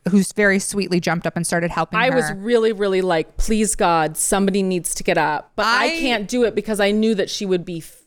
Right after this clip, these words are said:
Speaker 2: very mad
Speaker 1: Yes.
Speaker 2: and very hurt.
Speaker 1: I thought it, to your mom's credit, committed to the bit so hard that I thought, so she, the, she dressed as a mime. She set up, like, a restaurant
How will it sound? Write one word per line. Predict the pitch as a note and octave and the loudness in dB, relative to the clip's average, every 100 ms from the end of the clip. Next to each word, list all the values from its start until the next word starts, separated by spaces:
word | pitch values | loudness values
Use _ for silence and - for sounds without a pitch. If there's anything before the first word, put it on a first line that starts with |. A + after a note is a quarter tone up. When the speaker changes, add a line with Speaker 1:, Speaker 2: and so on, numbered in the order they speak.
| _ | _
Speaker 2:
very | E3 E3+ G#3 F#3+ F#3+ | -6 0 2 2 0
mad | E3+ D3 D#3+ G#3+ | 0 0 0 0
Speaker 1:
Yes. | G#3 F3+ G#3+ | 2 2 2
Speaker 2:
and | G#3+ G3+ | 0 2
very | F#3+ F3 | 2 0
hurt. | D#3 E3+ G#3+ - - - | -2 -4 -4 -8 -14 -4
Speaker 1:
I | G#3+ B3+ D#4+ F4 - - | 0 0 0 -6 -10 -12
thought | - - A3 A#3+ - - - | -12 -2 0 0 -2 -8 -6
it, | G#3+ G#3 - _ _ _ - | -4 -4 -8 _ _ _ -8
to | C4 | -2
your | C4+ D4+ | 0 2
mom's | D4+ D#4 - | 2 0 0
credit, | D#4 A#3+ - | 0 2 0
committed | - G#3+ G#3+ A#3+ C4+ | -2 0 2 2 2
to | C4+ | -2
the | B3 | -2
bit | A3 A#3 - | 0 -2 -4
so | - - A3 B3 | -8 -2 0 2
hard | C4 B3 G3+ F3 | 2 2 2 -2
that | F3 - | -4 -2
I | F3 F#3 | 0 -2
thought, | - G3 F#3 F#3 - - - | 0 2 2 0 -6 -18 -8
so | - B3+ | -2 0
she, | - C#4+ B3+ | 2 0 0
the, | G#3 A#3+ G#3 - | 2 2 2 -4
she | - - G#3+ | -4 -2 0
dressed | A3+ C4 E4+ | 0 -2 -2
as | E4+ | -6
a | |
mime. | F4+ B3 G3+ G3+ G3+ G#3 | -2 0 2 0 -2 -4
She | G3 A3+ | -4 -4
set | - A#3 | -2 -2
up, | A#3+ | -2
like, | B3 | 0
a | B3 | 0
restaurant | A3+ G3+ G3 - - G3+ G3 F#3+ G3 | 2 0 0 -4 -4 0 2 0 -2